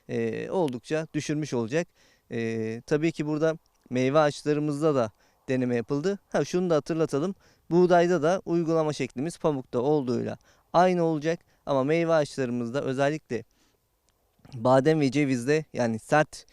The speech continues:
e, kabuklu meyve grubunda budama sonu değilse yüz litreye beş yüz mililitre, budama sonrasıysa yüz litreye yedi yüz elli mililitre dozajla uygulama yapıyoruz.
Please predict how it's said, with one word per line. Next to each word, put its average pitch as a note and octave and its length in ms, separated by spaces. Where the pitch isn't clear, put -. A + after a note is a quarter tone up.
e, A#2 320
kabuklu B2+ 580
meyve D3 300
grubunda B2 640
budama D3+ 400
sonu B2+ 320
değilse F#3 580
yüz F3+ 240
litreye A#2 480
beş E3+ 220
yüz F3+ 100
mililitre, F3 640
budama F3+ 320
sonrasıysa C#3 800
yüz E3 260
litreye D3 400
yedi D3 200
yüz D3 160
elli D3 260
mililitre A#2 540
dozajla C#3 420
uygulama E3 500
yapıyoruz. D#3 460